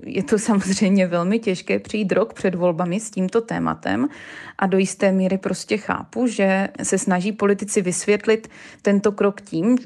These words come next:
že vlastně musí něco přijmout, protože ta úprava chybí, protože ji zrušil Ústavní soud. Ale už k tomu neříkají to B,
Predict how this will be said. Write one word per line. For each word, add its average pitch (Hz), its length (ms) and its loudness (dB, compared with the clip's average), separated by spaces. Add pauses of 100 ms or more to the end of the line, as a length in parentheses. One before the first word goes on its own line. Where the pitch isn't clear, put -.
že 196 280 2
vlastně 208 360 0
musí 196 320 2
něco 202 280 2
přijmout, 202 420 -2
protože 196 420 -2
ta 196 120 -2
úprava 190 380 0
chybí, 190 280 -6
protože 185 400 -2
ji 185 80 0
zrušil 180 360 -6
Ústavní 175 440 -4
soud. - 280 -10
Ale 185 220 4
už 196 100 -6
k - 100 -14
tomu 196 200 2
neříkají 180 440 2
to 196 120 -2
B, 175 360 -2